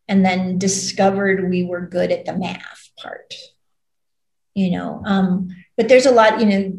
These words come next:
there's a lot of nuances to it, and it's a complicated, it's complicated accounting. So you want to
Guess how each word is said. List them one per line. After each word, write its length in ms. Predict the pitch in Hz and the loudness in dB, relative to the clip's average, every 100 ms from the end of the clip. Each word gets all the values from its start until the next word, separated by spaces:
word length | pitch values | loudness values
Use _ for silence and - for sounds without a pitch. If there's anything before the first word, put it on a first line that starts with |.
| - | -10
there's 260 | 202 220 220 | -2 0 2
a 60 | |
lot 220 | 214 190 269 | 0 0 2
of 80 | |
nuances 800 | 240 247 381 190 170 - - - | 4 2 0 -6 -8 -10 -14 -14
to 220 | - 180 | -10 -8
it, 140 | 175 - | -8 -4
and 160 | 190 | -2
it's 120 | 190 196 | -2 -4
a 80 | |
complicated, 1080 | 196 202 226 226 220 - 196 190 185 175 180 - | -8 -6 -6 -6 -10 -8 -4 -2 -2 -6 -10 -10
it's 160 | 202 | -10
complicated 720 | - - 254 285 - 208 185 180 | -8 -4 -4 -4 -6 -6 -4 -4
accounting. 680 | 175 - 196 208 175 - - | -6 -4 -2 0 -2 -6 -8
So 160 | - | -6
you 520 | 190 196 190 190 185 - _ _ _ | -2 -2 -2 -4 -10 -18 _ _ _
want 720 | 214 196 208 202 208 202 - - - | -2 0 2 2 0 -2 -8 -8 -4
to 260 | 185 180 | -2 -2